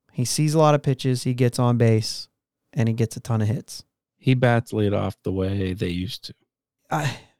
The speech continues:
Speaker 1: yeah, I hear you. I also
Speaker 2: I'm not,
Speaker 1: think,
Speaker 2: I'm
Speaker 1: I
Speaker 2: not
Speaker 1: also think it's
Speaker 2: completely
Speaker 1: the
Speaker 2: on
Speaker 1: right
Speaker 2: board with
Speaker 1: way.
Speaker 2: it, but
Speaker 1: I think it's also the right way.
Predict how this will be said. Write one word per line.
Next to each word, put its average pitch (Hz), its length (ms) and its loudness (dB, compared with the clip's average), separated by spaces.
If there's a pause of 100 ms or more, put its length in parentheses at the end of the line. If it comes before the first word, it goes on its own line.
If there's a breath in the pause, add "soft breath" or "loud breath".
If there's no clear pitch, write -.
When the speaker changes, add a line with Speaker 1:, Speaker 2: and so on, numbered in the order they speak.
(480)
Speaker 1:
yeah, 151 340 4
I 147 160 6
hear 170 280 8
you. 175 560 4
I 135 140 6
also 135 280 8
Speaker 2:
I'm - 40 10
not, 135 220 6
Speaker 1:
think, 127 100 -2
Speaker 2:
I'm 143 80 6
Speaker 1:
I 156 120 10
Speaker 2:
not 165 40 12
Speaker 1:
also 170 300 8
think 131 100 6
it's 160 60 6
Speaker 2:
completely 135 240 6
Speaker 1:
the 131 60 6
Speaker 2:
on 135 160 8
Speaker 1:
right 127 200 10
Speaker 2:
board 98 60 2
with 95 180 0
Speaker 1:
way. 95 120 -2
Speaker 2:
it, 180 100 -4
but 107 320 0 (400)
Speaker 1:
I 139 80 2
think 143 260 4
it's 139 140 2
also 131 320 6
the 117 100 4
right 110 240 0
way. 82 180 -8